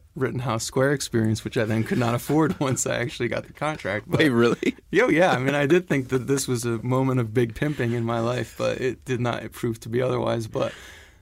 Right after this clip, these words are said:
Speaker 1: you know, my credit card debt proved that. But, um, it was weird. You know, I didn't really realize. Um, you know, I had, I don't, again, I don't mean to sound sort of Pollyannish, but I didn't know anything about the business.
Speaker 2: Yeah.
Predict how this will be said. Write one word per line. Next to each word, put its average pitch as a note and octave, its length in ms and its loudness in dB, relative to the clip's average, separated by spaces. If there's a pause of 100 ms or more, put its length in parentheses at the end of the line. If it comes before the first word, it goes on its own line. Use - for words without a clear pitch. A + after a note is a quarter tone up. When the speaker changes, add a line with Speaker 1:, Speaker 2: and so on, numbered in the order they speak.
Speaker 1:
you - 80 -6
know, A2+ 80 0
my A#2 160 -2
credit B2+ 320 -2
card A2 300 -2
debt - 240 -2
proved A#2 340 -2
that. A#2+ 260 -2
But, A#2+ 260 0 (580)
um, E3 400 2 (240)
it C4 140 2
was E4+ 180 4
weird. E4 440 4
You B2+ 80 4
know, C3+ 180 4
I D3 80 2
didn't E3+ 300 2
really D3+ 320 6
realize. B2+ 920 2 (880)
Um, A#2+ 560 -2 (140)
you F3 160 0
know, F#3 140 4
I F3+ 60 2
had, F3 340 -4
I D#3 140 0
don't, E3+ 280 0
again, D3 240 0
I C3 80 2
don't C3+ 180 2
mean B2+ 140 2
to A2+ 60 -2
sound A2 400 -2
sort A2+ 260 -2
of G#2 140 -6
Pollyannish, A2+ 580 0
but A#2+ 100 -2
I A#2+ 40 0
didn't B2+ 260 0
know B2 240 0
anything A#2 320 -2
about A2+ 280 -4
the A2 60 -8
business. A#2 720 0
Speaker 2:
Yeah. F#2+ 300 2